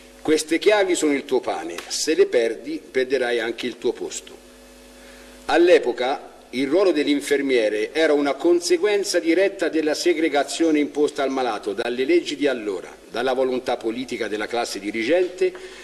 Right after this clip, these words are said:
dalla preparazione scientifica e molto spesso anche dalla coscienza dei psichiatri stessi. Il malato, con le sue stranezze e ribellioni,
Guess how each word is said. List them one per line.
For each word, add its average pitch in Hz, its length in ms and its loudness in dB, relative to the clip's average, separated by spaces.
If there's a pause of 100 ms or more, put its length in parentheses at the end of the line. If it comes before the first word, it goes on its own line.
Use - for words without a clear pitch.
(300)
dalla 147 340 2
preparazione 139 680 0
scientifica 156 680 -2
e - 20 2
molto 127 320 0
spesso 151 560 0
anche 147 400 -2
dalla 117 220 -2
coscienza 151 760 0
dei 117 240 -2 (160)
psichiatri 113 520 -4
stessi. - 560 -6 (1300)
Il 143 160 0
malato, 160 460 4
con 117 120 -4
le 120 80 -2
sue 151 200 0
stranezze 175 480 2
e 165 40 6
ribellioni, 143 720 2